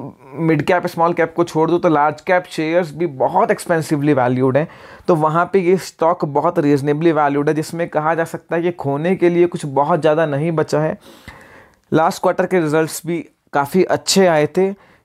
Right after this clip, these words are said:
ये एक ऐसा स्टॉक है जो आप अपने पोर्टफोलियो में अगर <coughs> रखते हैं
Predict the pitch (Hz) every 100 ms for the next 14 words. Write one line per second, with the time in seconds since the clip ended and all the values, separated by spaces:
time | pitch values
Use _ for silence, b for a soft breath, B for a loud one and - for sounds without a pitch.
0 | - 160 214 226 - - 175 - 156 151
1 | 175 - - 151 156 160 147 156 160 147
2 | 131 170 175 - _ _ - 170 165 160
3 | 180 175 151 - 151 151 170 170 160 156
4 | 160 - 254 - 220 156 - - 196 180
5 | 185